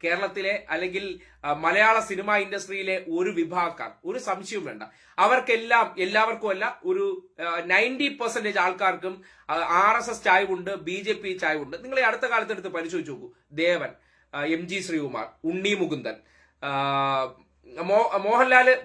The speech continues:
പറഞ്ഞില്ലെങ്കിലും അദ്ദേഹത്തിന്റെ രാഷ്ട്രീയം ഒരു സംശയം വേണ്ട, അദ്ദേഹം ആരാണ്, സംഘപരിവാർ ചായവുള്ള വ്യക്തിയാണ്, ഒരു സംശയവുമില്ല. സുരേഷ് ഗോപി, പിന്നെ അദ്ദേഹം അങ്ങും തൊടാതെ ഇങ്ങും തൊടാതെ നിൽക്കുന്നതേ ഉള്ളൂ.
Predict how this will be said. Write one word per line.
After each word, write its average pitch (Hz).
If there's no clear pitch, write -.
പറഞ്ഞില്ലെങ്കിലും 240
അദ്ദേഹത്തിന്റെ 220
രാഷ്ട്രീയം 226
ഒരു 202
സംശയം 208
വേണ്ട, 185
അദ്ദേഹം 180
ആരാണ്, 160
സംഘപരിവാർ 175
ചായവുള്ള 165
വ്യക്തിയാണ്, 147
ഒരു 165
സംശയവുമില്ല. 180
സുരേഷ് 196
ഗോപി, 151
പിന്നെ 165
അദ്ദേഹം 214
അങ്ങും 208
തൊടാതെ 214
ഇങ്ങും 214
തൊടാതെ 214
നിൽക്കുന്നതേ 220
ഉള്ളൂ. 202